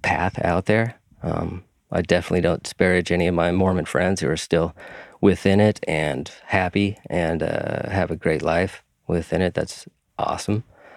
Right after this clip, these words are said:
But I, and I do appreciate all the good lessons that I was taught, you know, the whole golden rule thing. It's just absolutely essential to living your life as a good human being.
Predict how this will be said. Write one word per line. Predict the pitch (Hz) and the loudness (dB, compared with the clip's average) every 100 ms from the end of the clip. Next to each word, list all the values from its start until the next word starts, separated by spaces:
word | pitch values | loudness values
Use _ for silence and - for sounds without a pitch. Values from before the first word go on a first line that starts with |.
| - - _ - | -20 -20 _ -2
But | 71 80 | 2 2
I, | 85 82 | 0 -2
and | - 101 104 | -2 2 2
I | 98 | 0
do | - 107 104 | 2 4 6
appreciate | - 110 92 107 98 | 4 2 4 4 4
all | 98 92 | 4 2
the | 90 | 0
good | 82 92 98 95 92 | -4 -4 2 4 4
lessons | 90 - 98 92 | 2 2 -2 0
that | 87 | 0
I | 82 | 0
was | 82 - | 0 -2
taught, | 90 82 82 | 0 2 0
you | 80 | -2
know, | 73 | -4
the | 76 | -2
whole | 78 80 | -2 -2
golden | - 76 76 69 | -2 0 0 0
rule | 73 76 | 0 -2
thing. | 78 - 58 85 | -2 -4 -4 -6
It's | - - | -8 -8
just | 67 - - - - _ - | -6 -6 -14 -20 -20 _ -4
absolutely | - - 60 57 - 58 - _ _ - | -4 -4 -6 -6 -6 -8 -10 _ _ -6
essential | - - 73 - - - _ _ _ _ - | -4 -2 -4 -4 -8 -12 _ _ _ _ -12
to | - 58 65 | -6 -6 -4
living | 92 80 76 67 | -2 0 0 -4
your | - 82 | -4 -2
life | 73 65 - | 0 -2 -4
as | 65 | -8
a | |
good | - - - | -6 -6 -6
human | 58 - | -8 -8
being. | - 65 | -8 -10